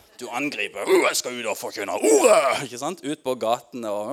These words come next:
"Nå skal vi forkynne ordet til de synderne som går på gatene." Det er et angrepsvåpen. Men vet du hva? Hvis du ikke har et sva-, et sverd, så er du død i løpet av et minutt.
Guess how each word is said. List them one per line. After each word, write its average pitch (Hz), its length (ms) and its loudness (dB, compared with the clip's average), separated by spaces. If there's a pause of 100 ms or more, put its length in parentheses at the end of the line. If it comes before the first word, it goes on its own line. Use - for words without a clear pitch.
"Nå 131 100 -8
skal 123 140 -10
vi 101 100 -8
forkynne 101 540 -8
ordet 104 340 -10
til 101 160 -10
de 104 140 -8 (640)
synderne 107 580 -6
som 107 80 -8
går 104 140 -4
på 101 100 -12
gatene." 101 380 -6
Det 110 80 -2
er - 60 -16
et 113 120 -10
angrepsvåpen. 110 720 -8 (460)
Men 123 100 -10
vet 156 140 -12
du 143 80 -10
hva? 185 100 -4 (720)
Hvis - 160 -12
du 165 60 -12
ikke 175 160 -4
har 160 80 -6
et - 80 -8
sva-, 131 240 -2
et - 80 -8
sverd, - 400 -6
så 104 160 -4
er 165 80 -6
du 113 80 -18
død 135 240 -4
i 104 80 -6
løpet 101 80 -6
av 104 100 -6
et 107 140 -14
minutt. - 280 -12